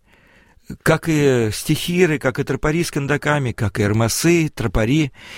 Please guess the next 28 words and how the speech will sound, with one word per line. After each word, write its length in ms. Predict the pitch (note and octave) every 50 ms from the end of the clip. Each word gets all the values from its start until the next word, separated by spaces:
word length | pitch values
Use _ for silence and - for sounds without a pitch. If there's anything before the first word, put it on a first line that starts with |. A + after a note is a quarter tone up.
| - - - -
раскрывающие 640 | - B2 B2 - D3 D3+ E3+ F3+ F3+ D#3+ - - C#3+
смысл 600 | - - B2+ C3+ C#3+ D3 - - - B2+ A2+ G#2 E2+ A#2 A#2 - - _ _ _ _ _ _ _ _ _ _ _ -
праздника. 640 | - C3+ C3+ B2 F#2+ G#2 F2+ - - - F2 E2 - _ _ _ _ - - - - - -
Но 160 | - C#3 C#3+
вот 160 | C#3 C#3 -
в 80 | - -
пасхальной 640 | - D#3+ - - - - F#3+ G3+ G#3 G3 F3 D#3 C3+
службе 580 | - - D3 C#3+ C#3 B2 G#2+ G2+ G2+ E2+ F2 - _ _ _ _ _ _ _ _ _ _
этот 220 | - C3+ - C#3 B2
смысл 400 | - - C#3 E3+ F#3 - - D3+
совершенно 420 | - - B2+ A#2+ D#3 D#3 D#3 D3+
особый. 520 | C#3+ - - F#3 F3 D3 A#2 G2+ F2 - - - _ _ - - - - -
Мы 300 | - B2+ D#3 E3+ E3+ D#3+
не 140 | E3 E3+ F3+
думаем 320 | E3+ A3 G#3+ F#3+ F3 E3+ F3
о 60 | D#3+
смерти, 360 | - F3 F3 D#3+ A#2 - -
мы 140 | B2 B2+ B2
думаем 280 | C#3+ F3 F3 D#3+ C#3
только 420 | - - G3 G#3+ F#3 - F3+ E3 D3+
о 60 | C#3+
жизни, 420 | B2 A2+ D#3+ F3+ E3 B2+ A2 A#2
о 80 | A2 A2
воскресении, 760 | A#2 G#2+ - - C3 B2 - - A3+ A#3 G#3 E3+ B2 G2+ F2+ - - - - - - - -
а 120 | - B2+
тут 260 | - - F#3+ F3+ -
нас 360 | D3+ D#3 D3+ - - - - - -
церковь 560 | - - F3+ F3 E3 - D#3+ - - - -